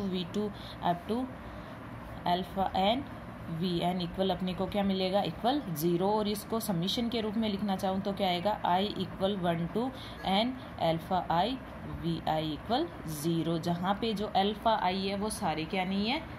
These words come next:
ज़ीरो नहीं है, कम से कम एक vector, अ, एक तो scalar अपने पास ऐसा है जिसकी value क्या है, not equal है।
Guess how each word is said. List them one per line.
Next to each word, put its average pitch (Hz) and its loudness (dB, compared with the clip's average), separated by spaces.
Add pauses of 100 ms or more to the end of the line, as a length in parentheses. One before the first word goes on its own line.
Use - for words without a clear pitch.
(120)
ज़ीरो 156 -2
नहीं 165 0
है, 170 -2
कम 202 2
से 214 -2
कम 214 0 (100)
एक 220 2
vector, 196 0
अ, 190 6
एक 208 2
तो 240 0
scalar 196 2
अपने 196 4
पास 190 4
ऐसा 190 2
है 202 6
जिसकी 190 -2
value 190 2
क्या 208 6
है, 311 2 (300)
not 160 2
equal 143 -4
है। 139 -8